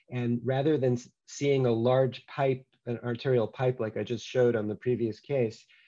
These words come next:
it's more of a fine mesh, uh, it almost looks like a brain A V M of nidal vessels that are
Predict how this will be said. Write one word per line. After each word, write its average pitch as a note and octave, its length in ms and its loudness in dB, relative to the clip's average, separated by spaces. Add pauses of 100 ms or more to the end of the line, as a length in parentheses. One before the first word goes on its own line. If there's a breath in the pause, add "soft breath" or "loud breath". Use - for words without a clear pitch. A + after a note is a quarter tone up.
(320 soft breath)
it's C3 180 -2
more C#3+ 260 2
of A#2+ 120 2
a A#2+ 60 2
fine C#3 640 0
mesh, C3+ 440 0 (140)
uh, A2+ 220 -4
it B2+ 80 -8
almost C3+ 260 0
looks C#3 180 -2
like A#2 160 -2
a A2+ 60 0
brain B2+ 360 2
A B2+ 120 4
V A2+ 220 0
M A#2+ 240 0
of G#2+ 160 -4
nidal B2 600 2
vessels B2 480 -4
that A2+ 100 -4
are A2 160 -6